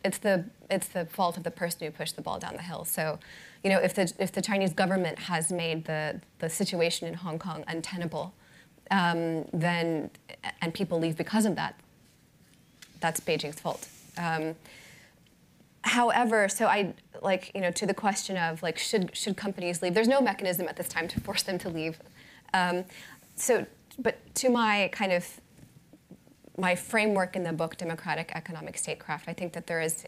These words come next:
a, um, a mis-, um, a mismatch or an asymmetry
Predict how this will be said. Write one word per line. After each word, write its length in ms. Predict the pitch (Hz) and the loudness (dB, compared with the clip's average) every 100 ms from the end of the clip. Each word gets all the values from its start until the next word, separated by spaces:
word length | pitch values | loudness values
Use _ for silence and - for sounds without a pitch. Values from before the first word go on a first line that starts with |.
| - | -10
a, 340 | 160 160 151 - - - - - - | -4 -4 -4 -8 -20 -20 -12 -8 -4
um, 160 | 180 | 0
a 60 | - | 4
mis-, 480 | 196 196 - - - - | 4 4 0 -6 -6 -6
um, 540 | 175 170 165 165 160 170 - - - _ - | -4 -2 -2 -2 -6 -10 -16 -18 -20 _ 2
a 80 | 202 | 4
mismatch 560 | 202 208 208 170 - | 4 2 0 -2 -2
or 60 | 170 | -2
an 180 | - - | -2 0
asymmetry 760 | 196 190 196 185 - 175 - | 0 0 -2 -2 -4 -8 -12